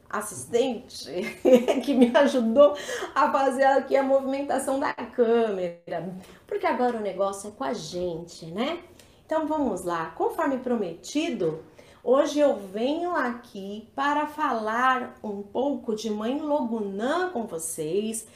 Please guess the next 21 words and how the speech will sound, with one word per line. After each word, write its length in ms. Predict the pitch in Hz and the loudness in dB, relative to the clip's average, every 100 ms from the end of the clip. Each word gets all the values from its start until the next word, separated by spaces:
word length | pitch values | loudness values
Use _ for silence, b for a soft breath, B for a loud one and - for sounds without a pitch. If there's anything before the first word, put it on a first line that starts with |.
| B B - | B B -4
para 200 | 269 285 | 0 0
fazer 460 | 277 247 226 262 | -2 -4 -2 -2
a 240 | 254 262 330 | 0 0 -2
ativação 1120 | - - - - 370 349 302 240 - 247 240 | -4 -12 -6 -2 0 2 0 -2 -2 -2 0
desta 480 | 247 247 - 240 240 | -2 -4 -6 -2 0
energia 760 | 247 247 240 233 - 202 220 | 0 2 0 -2 -12 -8 -4
nas 200 | 240 247 | -4 -4
nossas 440 | 254 254 339 349 196 | -6 -6 -6 -6 -8
vidas. 640 | 151 - 90 - - - B B B B | -14 -14 -12 -10 -12 -16 B B B B
Hoje 260 | 196 208 190 | -2 0 -4
é 40 | |
dia 360 | 190 175 170 - - | -6 -6 -6 -8 -2
onze 440 | 302 330 311 247 | 0 2 -2 -4
de 120 | 226 180 | -6 -8
agosto 580 | 175 170 170 - - | -4 -4 -6 -8 -8
de 60 | 196 | 0
dois 320 | 254 254 220 | 0 0 -4
mil 420 | 214 226 294 359 | -4 0 2 0
e 80 | 285 | 0
vinte 1040 | 185 170 180 202 240 - 294 294 - - - | -4 -8 -8 -6 -6 -8 -10 -12 -20 -20 -2
e 240 | 285 294 | 0 0